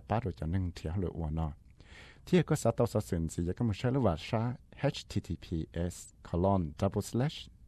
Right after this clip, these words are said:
docs employment dot gov dot A U slash documents slash job active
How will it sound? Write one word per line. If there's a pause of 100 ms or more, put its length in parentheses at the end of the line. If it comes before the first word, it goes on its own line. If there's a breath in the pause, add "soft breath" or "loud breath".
(260)
docs (240)
employment (220)
dot (120)
gov (240)
dot
A (160)
U (320)
slash (100)
documents (180)
slash (260)
job (140)
active